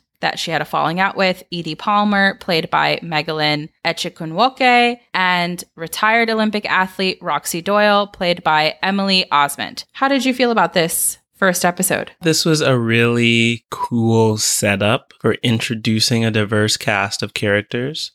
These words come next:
Speaker 2: Unlike you, I was unfamiliar with the Australian series Sisters, which this is based off of.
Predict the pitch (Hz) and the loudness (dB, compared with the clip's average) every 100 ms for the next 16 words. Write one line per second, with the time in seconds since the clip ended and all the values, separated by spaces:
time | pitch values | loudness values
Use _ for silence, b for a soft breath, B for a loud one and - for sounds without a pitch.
0 | _ - 127 131 127 123 123 120 131 143 | _ -4 0 2 0 0 0 2 4 4
1 | 117 113 107 - 117 113 - 113 107 107 | 4 2 0 -2 -2 -2 -4 -2 0 2
2 | 110 113 113 107 101 - 101 98 - 107 | 2 2 2 0 -2 0 2 2 0 -4
3 | - - 123 175 196 131 113 - 104 101 | -2 0 2 2 2 0 -2 0 0 2
4 | 101 98 - - 156 - - 107 98 104 | 0 -2 -6 -2 0 0 0 0 0 -4
5 | - 113 - 110 - 98 - 104 131 - | -6 -4 0 0 0 -2 0 2 2 0
6 | 98 92 - 95 92 | -4 -6 -6 -6 -6